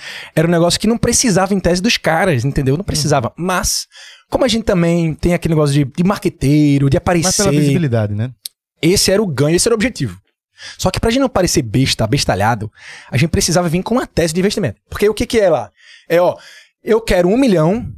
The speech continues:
Speaker 2: Certo.
Speaker 1: e vou te dar cinco por cento de participação. Tipo, é sempre assim. Você, você pede um valor em troca de participação do teu negócio,
Speaker 2: Certo.
Speaker 1: né? E aí a gente precisava trazer uma,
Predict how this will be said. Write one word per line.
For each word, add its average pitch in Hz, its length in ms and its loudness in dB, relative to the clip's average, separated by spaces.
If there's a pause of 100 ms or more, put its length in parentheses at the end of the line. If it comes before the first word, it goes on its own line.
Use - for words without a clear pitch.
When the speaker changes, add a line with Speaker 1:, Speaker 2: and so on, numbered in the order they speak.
(280)
Speaker 2:
Certo. - 460 -20
Speaker 1:
e 165 60 2
vou 156 120 2
te - 100 -8
dar 190 240 0 (300)
cinco 302 260 -2
por 247 80 -2
cento 226 140 0
de - 40 -12
participação. 202 640 -4
Tipo, - 320 -2
é 208 220 0
sempre 269 260 0
assim. 113 260 -4 (320)
Você, 180 200 0 (280)
você 175 240 0
pede 247 460 -2
um 220 100 2
valor 160 520 0 (680)
em 254 120 2
troca 208 340 0
de 190 260 2
participação - 560 -2
do 185 80 0
teu 95 140 0
negócio, - 500 -2
Speaker 2:
Certo. 101 380 -20
Speaker 1:
né? 120 180 -2 (1040)
E 214 100 0
aí 214 160 2
a 262 40 2
gente 294 140 -2
precisava 190 500 2
trazer 170 720 0
uma, 196 260 0